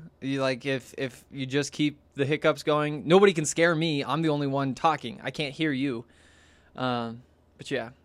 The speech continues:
I hope that's over. The point is, the Colorado X Os, they're, they're a lot of fun. They're a rugby team. Um, like I said,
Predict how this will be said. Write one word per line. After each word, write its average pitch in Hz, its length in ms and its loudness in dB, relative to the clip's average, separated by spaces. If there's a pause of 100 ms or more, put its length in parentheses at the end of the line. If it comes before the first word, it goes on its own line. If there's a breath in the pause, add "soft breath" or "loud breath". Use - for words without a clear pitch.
(460)
I 143 80 -4
hope 190 180 0
that's 151 220 2
over. 117 340 -4
The 175 60 -6
point 247 240 10
is, 175 160 4
the 185 80 -16
Colorado 240 500 4
X 175 220 2
Os, 156 300 2
they're, 196 280 2
they're 196 140 2
a 170 80 4
lot 156 200 0
of 147 80 -2
fun. 147 220 0
They're 143 140 2
a - 20 -4
rugby 160 380 -2
team. 156 380 -4 (420 soft breath)
Um, 123 640 -2 (400)
like 208 180 2
I 226 80 4
said, 208 360 2